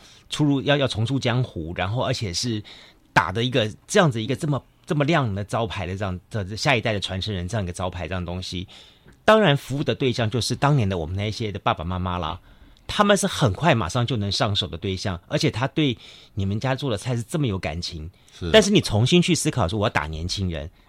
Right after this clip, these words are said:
Speaker 1: 你为什么这么想？
Speaker 2: 因为呢，第一点，年纪大的人呢，他的主导权呢，大概就是一年三节跟生日。
Speaker 1: 哦。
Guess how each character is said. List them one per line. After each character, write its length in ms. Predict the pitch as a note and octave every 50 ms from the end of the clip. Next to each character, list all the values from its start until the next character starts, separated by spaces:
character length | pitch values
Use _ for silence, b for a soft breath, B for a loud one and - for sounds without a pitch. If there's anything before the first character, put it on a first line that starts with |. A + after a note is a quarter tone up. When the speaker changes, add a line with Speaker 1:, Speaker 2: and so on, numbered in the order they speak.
| b b b b b _ _
Speaker 1:
你 120 | - A2+
为 100 | G#2 C3+
什 120 | C3+ B2 G#2+
么 80 | F2
这 100 | E2+ -
么 100 | G2 D#2+
想？ 160 | D2+ - - C#2+ - - - - B B B B B B B -
Speaker 2:
因 220 | - C3+ C#3+ D3+ D#3+
为 180 | D#3+ C3+ A#2
呢， 300 | G#2 G2 F#2 F#2 F2+ F2+ - _ _ _
第 140 | - B2+ C3+
一 60 | C3
点， 240 | - G#2+ F2 D2 D2+
年 180 | D#2+ F2 G2
纪 180 | F#2+ - A#2+ G#2
大 260 | E2+ F#2 G2 F#2 E2+
的 140 | D#2 D#2 D2+
人 260 | C2+ C2+ C2+ C2 C#2 D2
呢， 260 | D2+ D2+ D2 D2 D2+ F2 b b b b _ -
他 120 | - G#2 G#2
的 140 | G2 F#2+ D2+
主 200 | - - F2+ F2+
导 200 | E2+ D#2 D2 C#2+
权 300 | - - C#2+ C2 C2+ C#2
呢， 260 | C#2+ C#2+ C2+ C2+ C#2+ - _ _ _ _ _ _ _ _ _ _ _ _ _ _ _ -
大 120 | G#2 G2
概 180 | E2 F#2+ F#2 E2+
就 160 | E2 F#2 E2+
是 120 | D2+ F2+
一 80 | - F2
年 240 | F2+ E2+ D2+ D2+ D2
三 260 | - D#2 D2+ D#2 D#2+
节 220 | - - B1 C#2
跟 200 | C#2+ - D#2 D2+
生 300 | D2 - D2+ C#2+ D2+ D#2 C#2+
日。 180 | D#2 D2+ C#2 A#1+ A#1+ - - _ _ _ -
Speaker 1:
哦。 440 | - F2 D#2+ D2+ D2 D#2 D#2+ D#2+